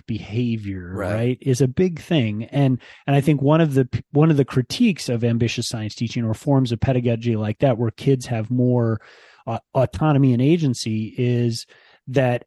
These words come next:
Speaker 1: oh, they're gonna be off task. They're gonna be talking about stuff that's not relevant. And I think to some extent,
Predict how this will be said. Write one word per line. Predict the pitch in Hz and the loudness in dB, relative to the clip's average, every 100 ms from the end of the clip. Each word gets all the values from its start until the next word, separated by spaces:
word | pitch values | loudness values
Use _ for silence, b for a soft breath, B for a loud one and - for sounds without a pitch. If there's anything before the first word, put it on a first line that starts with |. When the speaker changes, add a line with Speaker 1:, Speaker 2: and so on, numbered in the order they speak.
| - | 4
Speaker 1:
oh, | 160 143 | 6 6
they're | 143 | 6
gonna | 139 143 | 4 4
be | 127 | 4
off | 120 104 | 2 -2
task. | - 143 85 - - | 0 0 0 -10 -2
They're | 135 | 2
gonna | 131 | 4
be | 123 | 4
talking | 120 123 131 | 2 0 2
about | 117 113 | 0 0
stuff | - 113 - | 0 -2 -2
that's | 110 - | -6 0
not | 135 123 117 | 0 0 -2
relevant. | 123 123 131 98 90 87 B B B | 0 2 2 -2 -8 -12 B B B
And | 147 | 0
I | 147 | 0
think | - 165 143 - | 2 2 2 -2
to | 131 | -4
some | - 214 | 2 2
extent, | 208 - 123 117 135 - | 2 -2 -2 -2 -2 -6